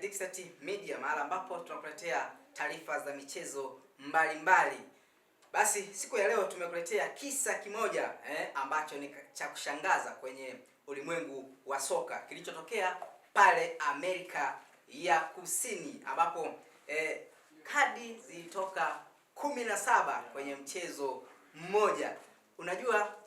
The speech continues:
ilikuwa ni nani dhidi ya nani? Ni mechi ambayo ilikuwa ni robo finali, eh, pale Amerika, Amerika ya Kusini, ambapo mechi ilikuwa inacheza dhidi ya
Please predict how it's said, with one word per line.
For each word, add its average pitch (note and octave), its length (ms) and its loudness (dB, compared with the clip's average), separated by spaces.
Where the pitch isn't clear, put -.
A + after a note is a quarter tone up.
ilikuwa G3 640 4
ni F3+ 160 -6
nani A#3+ 460 0
dhidi G#3+ 240 -2
ya G3 100 4
nani? F#3 280 4
Ni C#3 120 -10
mechi E3 420 -2
ambayo D3 580 2
ilikuwa C#3+ 560 -2
ni E3+ 140 -6
robo G3 440 0
finali, F3+ 460 4
eh, D#3 340 -4
pale C#3+ 580 0
Amerika, D3 880 -4
Amerika F3+ 460 0
ya D3 120 0
Kusini, - 460 -6
ambapo D3+ 760 2
mechi F3+ 340 -2
ilikuwa E3 220 -6
inacheza E3+ 380 -6
dhidi E3+ 300 -8
ya C3+ 380 4